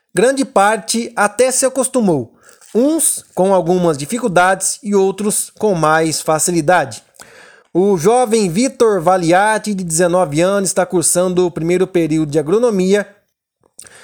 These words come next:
Jamais passou por um momento como esse. Abre aspas.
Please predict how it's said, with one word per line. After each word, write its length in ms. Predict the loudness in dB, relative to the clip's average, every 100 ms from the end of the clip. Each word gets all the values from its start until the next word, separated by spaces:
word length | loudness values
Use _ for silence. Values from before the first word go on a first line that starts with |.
| -20 -10
Jamais 560 | -4 -4 -2 0 0 0
passou 480 | -2 0 0 -2 -2
por 180 | -2
um 40 | 0
momento 440 | 0 0 -2 -2
como 280 | -2 0 0
esse. 400 | -2 -2 -6 -6 _ -4
Abre 320 | -2 2 2
aspas. 480 | 0 -4 -8 -10